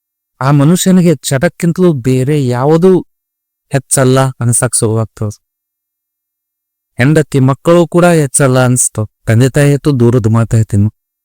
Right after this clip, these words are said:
ತಾನಾಡದಂತ ಮಕ್ಕಳ ಮೇಲೆ ಮಮತೆನೇ ಕರಿಗೋಗುತ್ತು.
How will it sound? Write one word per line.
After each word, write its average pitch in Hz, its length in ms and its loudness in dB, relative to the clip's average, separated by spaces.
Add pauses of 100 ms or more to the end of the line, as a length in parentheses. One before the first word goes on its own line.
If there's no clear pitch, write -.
(1600)
ತಾನಾಡದಂತ 135 800 0
ಮಕ್ಕಳ 117 480 0
ಮೇಲೆ 131 320 2
ಮಮತೆನೇ 131 560 2
ಕರಿಗೋಗುತ್ತು. 120 720 0